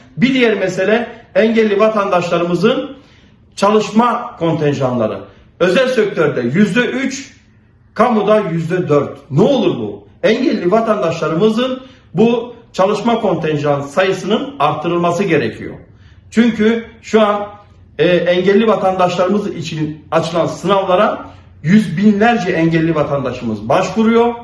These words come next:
ama alım sayısı maalesef yüzde üçlerde, yüzde dörtlerde kalıyor. Bir diğer mesele engelli vatandaşlarımız hastanelere gidemiyor. Neden gidemiyor? Çünkü ek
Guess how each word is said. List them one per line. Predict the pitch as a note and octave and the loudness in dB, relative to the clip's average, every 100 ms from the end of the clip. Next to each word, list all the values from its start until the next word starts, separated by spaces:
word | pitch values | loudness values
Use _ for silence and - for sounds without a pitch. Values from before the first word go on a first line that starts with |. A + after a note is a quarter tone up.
| - - - | -18 -20 -4
ama | E3+ F#3+ F3+ G#3 G#3+ - - _ - | 0 2 2 0 -4 -10 -20 _ -4
alım | D3 E3+ G#3 | 0 2 0
sayısı | - C#3+ C3+ - G#3 B3 - | 0 -2 -2 0 -2 -2 -6
maalesef | E3 F3 B2+ B2 F#3+ F#3+ - - - | -2 -2 -2 -2 -4 -4 -10 -20 -6
yüzde | D#3 D#3+ D3+ | 0 0 0
üçlerde, | D3+ C#3+ - C#3+ C#3 E3+ | -2 -4 -2 0 0 -2
yüzde | F3 C3+ D3 | -4 -4 -4
dörtlerde | C3 A#2 B2+ A2+ A2+ | -4 -4 -2 -2 -2
kalıyor. | A2 G2+ G2 F2+ - - - - | -6 -8 -8 -10 -14 -20 -4 2
Bir | A3+ | 2
diğer | C4+ B3 | 2 2
mesele | A3+ G#3 G#3+ A#3+ C#4 - - - | 0 2 2 2 0 -6 -16 -2
engelli | F#3+ A3+ A#3 A3 G3+ | 2 4 4 2 2
vatandaşlarımız | A#3 A3+ G#3+ G3 F#3+ G3 G3 A#3+ - - - - | 2 2 0 0 2 0 2 -2 -4 -16 -20 -4
hastanelere | G3+ A3+ - G#3 G3 G3 G#3+ | -2 0 0 0 0 2 2
gidemiyor. | G3+ F3+ G#3+ G#3 C#3+ - C#3 | 0 4 4 4 0 -4 -2
Neden | E3+ A3+ A#3+ | 2 2 0
gidemiyor? | G3+ G3 G3 B3 C#4 - - - | -2 -2 2 2 0 -4 -14 -2
Çünkü | A3+ G3 G3 F3 - - | 0 2 0 -2 -4 -2
ek | G#3 A#3+ | 0 0